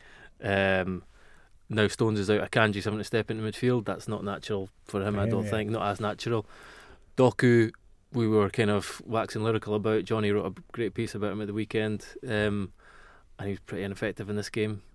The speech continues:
Speaker 1: Um, so there's just a few players that are new to the, new to the Premier League, and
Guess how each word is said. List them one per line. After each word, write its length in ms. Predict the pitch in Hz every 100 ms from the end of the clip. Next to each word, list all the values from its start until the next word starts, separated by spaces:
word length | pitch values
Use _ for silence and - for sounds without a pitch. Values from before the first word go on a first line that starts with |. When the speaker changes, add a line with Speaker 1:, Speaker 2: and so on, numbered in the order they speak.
| - - -
Speaker 1:
Um, 540 | 95 95 92 95 90 - - - - - - - - - - - - -
so 160 | - 165
there's 240 | 139 147 139
just 160 | 151
a 60 | 127
few 120 | 151
players 200 | 147 131
that 100 | 127
are 60 | 113
new 200 | 127 135
to 100 | -
the, 120 | 107 -
new 180 | 135 135
to 100 | 120
the 60 |
Premier 280 | 113 117 110
League, 240 | 117 123 113
and 500 | 104 101 104 113